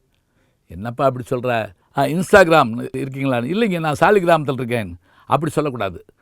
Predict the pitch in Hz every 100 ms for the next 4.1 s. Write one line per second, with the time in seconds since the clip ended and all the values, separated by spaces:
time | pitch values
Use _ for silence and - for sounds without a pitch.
0 | _ _ _ _ _ _ 135 143 139 135
1 | 175 185 165 135 196 220 165 170 147 135
2 | 117 _ _ - 147 170 202 170 139 139
3 | 135 185 139 110 90 _ _ 165 143 135
4 | 147